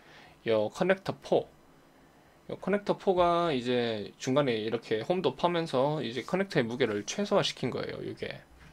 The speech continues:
그래서 이게 거의 뭐, 인라인 스키사에서는 이게 제일 좋다고 보시면 됩니다.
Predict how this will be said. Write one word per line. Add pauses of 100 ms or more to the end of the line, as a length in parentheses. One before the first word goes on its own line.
(160)
그래서
이게
거의
뭐, (240)
인라인
스키사에서는
이게
제일
좋다고
보시면
됩니다.